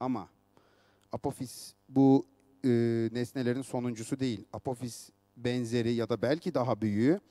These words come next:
çarpabilir. Peki ya Apophis çarpacak olsaydı ya da ilerleyen yıllarda böyle bir tehlikeyle karşılaşacak olsak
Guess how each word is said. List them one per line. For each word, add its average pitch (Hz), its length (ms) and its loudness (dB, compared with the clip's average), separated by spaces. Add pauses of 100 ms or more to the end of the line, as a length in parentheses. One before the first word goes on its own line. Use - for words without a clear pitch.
(220)
çarpabilir. 123 760 -4 (440)
Peki 147 240 -2
ya 127 220 0
Apophis 190 500 -4
çarpacak 135 540 2
olsaydı 107 520 2 (320)
ya 104 120 -6
da 117 80 0
ilerleyen 120 600 -2
yıllarda 120 500 2
böyle 127 220 2
bir 120 60 -4
tehlikeyle 120 760 0 (340)
karşılaşacak 131 680 0
olsak 135 480 2